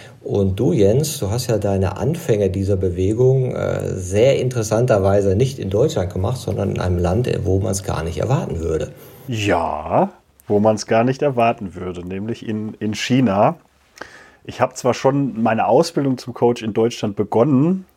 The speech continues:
Speaker 2: die ich aber unterbrochen habe, weil ich die Gelegenheit hatte, von zweitausendfünfzehn bis zweitausendneunzehn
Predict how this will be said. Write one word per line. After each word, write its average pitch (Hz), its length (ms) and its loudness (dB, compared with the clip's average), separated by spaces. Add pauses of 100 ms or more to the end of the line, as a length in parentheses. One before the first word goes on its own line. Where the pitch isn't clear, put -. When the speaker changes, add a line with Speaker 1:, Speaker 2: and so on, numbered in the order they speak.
(200)
Speaker 2:
die 117 160 2
ich 120 160 -2
aber 113 240 0
unterbrochen 113 540 -2
habe, 113 360 0
weil 110 480 2
ich 101 140 -10
die 104 140 -8
Gelegenheit 104 560 -2
hatte, 104 640 2
von 101 240 -4
zweitausendfünfzehn 101 1120 -2
bis 101 200 -8
zweitausendneunzehn 98 1400 -2